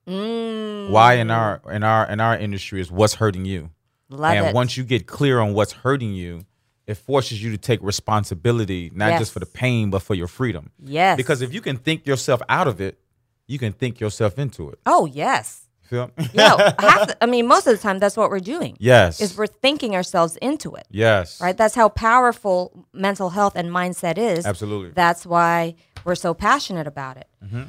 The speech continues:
Speaker 1: So insight also means asking yourself the how.
Speaker 2: How?
Speaker 1: Not just the why we're in here, right? So why could be, well, you know, I had low self-esteem,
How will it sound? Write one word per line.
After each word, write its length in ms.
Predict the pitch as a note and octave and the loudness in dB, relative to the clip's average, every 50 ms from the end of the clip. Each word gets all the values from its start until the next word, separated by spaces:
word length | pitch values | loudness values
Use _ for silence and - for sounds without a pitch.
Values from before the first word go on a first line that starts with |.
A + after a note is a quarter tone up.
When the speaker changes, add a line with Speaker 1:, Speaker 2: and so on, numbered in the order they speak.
| E3 _ _ _ | -16 _ _ _
Speaker 1:
So 460 | - - - G#3 F#3+ F3+ - - - _ | -6 2 6 8 8 8 6 4 2 _
insight 640 | - F4+ G4+ G#4 - - - C#4 A3 G3 F#3+ F#3 - | 0 0 0 0 -2 0 2 4 4 4 4 4 4
also 380 | - A#3 B3+ B3 - - B3+ A3 | 6 6 6 4 2 0 0 2
means 440 | A3 A3 B3 B3+ A#3 G3+ G3+ - - - | 2 0 0 0 -2 -2 -4 -6 -2 2
asking 460 | G#3 A3 A#3 A#3+ - - B3+ A3+ A3 | 2 4 4 2 0 -2 -4 -2 -2
yourself 540 | G#3+ G#3 G3 - - G#3+ G3 F#3 F#3 - - _ _ - | -2 -4 -6 -6 -2 0 2 2 2 0 -4 _ _ -20
the 200 | D3 C3+ C#3 D#3+ C#3+ | -12 -6 -4 -2 -2
how. 800 | C#3 - - - F#3 F3+ F3 D3+ B2+ G2 C#2+ A#1+ G1+ - C3 - - _ _ | -4 -6 -8 -8 -8 -6 -4 -4 -4 -4 -4 -6 -10 -14 -20 -20 -20 _ _
Speaker 2:
How? 520 | - - A#2 A2 G#2 F#2 D2+ B1 - - - _ _ - | -8 -4 -2 0 0 -2 -4 -6 -12 -20 -20 _ _ -4
Speaker 1:
Not 240 | F3 G3 B3+ D#4 - | 0 2 2 2 0
just 220 | F#4 F4 - - | -2 -6 0 4
the 100 | - C#4+ | 6 6
why 480 | C#4 A#3 A#3+ D4 D#4+ F4+ F#4 F#4 F4+ E4+ | 6 6 6 6 8 8 8 6 6 6
we're 140 | D4+ C#4+ C4+ | 4 2 2
in 220 | - A3 A3 A3 | 0 -2 -6 -6
here, 420 | G#3 G3+ G3 G3 G#3 A3+ B3+ D4 _ _ _ _ _ - | -6 -6 -4 -4 -4 -4 -6 -8 _ _ _ _ _ -4
right? 220 | G3+ G#3 A3 A#3 | -2 0 0 0
So 140 | - A#3 G#3 | 0 0 2
why 260 | G3 G#3+ A#3 B3+ C4 | 4 6 6 6 6
could 200 | B3+ - B3+ G3 | 4 0 -6 -8
be, 160 | - B3 A#3+ A#3 | -8 -8 -8 -4
well, 540 | A3+ C4+ C#4+ D4 D4 D4 D4 D4 D4 D4 | -2 0 2 4 4 4 4 4 4 2
you 140 | B3+ B3+ C4 | 0 -4 -6
know, 100 | B3+ B3+ | -4 -4
I 120 | B3 A#3 A#3 | -2 -2 -2
had 160 | A#3 A3+ A3 | -4 -4 -2
low 140 | A3+ A#3 A#3 | -2 -2 -2
self-esteem, 760 | A#3 - A#3+ A3+ A3+ - G#3 - - A3+ G#3 E3 C#3 - | 0 0 0 0 0 -2 -8 -10 -10 -8 -8 -8 -10 -12